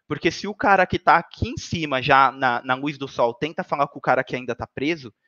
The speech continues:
eles falam linguagens totalmente diferentes. E, e isso torna, é, tudo mais difícil.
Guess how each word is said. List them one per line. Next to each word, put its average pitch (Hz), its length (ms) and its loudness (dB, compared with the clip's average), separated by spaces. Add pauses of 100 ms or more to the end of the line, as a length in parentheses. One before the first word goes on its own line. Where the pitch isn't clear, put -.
(240)
eles 117 240 -8
falam 135 340 -2
linguagens 127 600 -2
totalmente 143 580 -8
diferentes. - 680 -10 (1120)
E, 123 880 -6 (520)
e 123 220 -6
isso 143 200 -10
torna, 139 800 0
é, 110 560 -6
tudo 131 220 -12
mais 131 180 -2
difícil. 135 520 -12